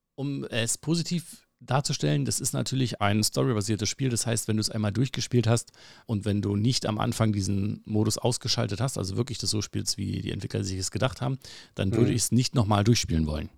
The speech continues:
Speaker 2: Ja.
Speaker 1: Weil du hast es einmal durchgespielt. Bis
Speaker 2: Auch nicht während, wegen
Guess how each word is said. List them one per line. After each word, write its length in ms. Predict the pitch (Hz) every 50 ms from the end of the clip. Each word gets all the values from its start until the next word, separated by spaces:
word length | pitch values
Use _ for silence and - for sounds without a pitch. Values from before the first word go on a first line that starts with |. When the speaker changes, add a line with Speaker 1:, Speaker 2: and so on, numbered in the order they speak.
| _ _ _
Speaker 2:
Ja. 320 | - 120 110 104 101 104 - -
Speaker 1:
Weil 140 | 92 90
du 80 | 92 92
hast 140 | 90 98 -
es 80 | 110
einmal 200 | 107 104 101 101
durchgespielt. 560 | 101 107 107 - - - - - - 87 80 - - - - - - - - - - - -
Bis 120 | - 170 147
Speaker 2:
Auch 100 | 123 104
nicht 220 | 143 139 - -
während, 320 | 139 135 123 135 135 127 - -
wegen 400 | - 139 135 135 127 151 - -